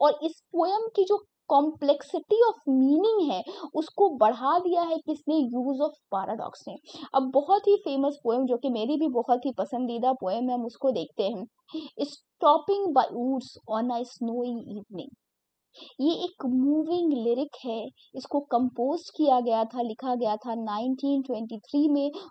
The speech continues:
और ये पब्लिश हुई थी उनकी पोएटिक कलेक्शन न्यू हैम्पशायर में नाइनटीन ट्वेंटी थ्री में।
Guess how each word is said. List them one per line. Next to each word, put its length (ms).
और 140
ये 120
पब्लिश 500
हुई 180
थी 300
उनकी 440
पोएटिक 420
कलेक्शन 500
न्यू 300
हैम्पशायर 760
में 220
नाइनटीन 720
ट्वेंटी 360
थ्री 260
में। 140